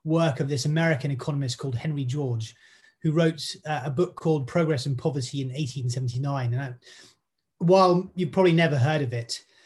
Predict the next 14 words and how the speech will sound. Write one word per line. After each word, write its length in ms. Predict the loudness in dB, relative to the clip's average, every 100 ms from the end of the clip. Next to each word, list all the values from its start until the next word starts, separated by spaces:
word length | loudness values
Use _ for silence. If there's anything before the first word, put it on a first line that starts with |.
| _ _
actually, 460 | -4 -4 -2 -2 -2
it's 140 | -6
probably 580 | -8 2 4 4 2 2
one 200 | 2 2
of 100 | 2
the 100 | 0
most 500 | 2 2 2 0 -6
read 260 | -2 -2 -2
works 580 | -2 -2 -2 -8 -12 -6
of 240 | -4 -4 -4
economics 540 | -6 -4 -4 -6 -6
in 80 | -4
history. 360 | -4 -4 -6
So 260 | -4 -4